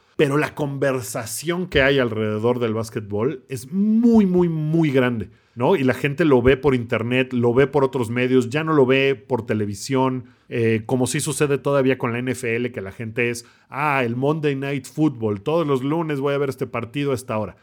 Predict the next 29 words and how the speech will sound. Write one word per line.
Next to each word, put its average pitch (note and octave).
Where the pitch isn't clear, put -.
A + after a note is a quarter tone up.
Con B2+
la D3
N E3+
B E3
A, F3+
pues, A#2+
pasa D3
de B2
otras B2+
formas. C#3
Y F#3
la G#3+
N C#4
B C4+
A C4
tomó G3+
una A#3
decisión D#3
muy D3+
inteligente B2+
con, G2+
con G#2+
esto A2+
de B2+
las G2
redes, G#2+
que A#2+
fue, C3+
"Ok, D3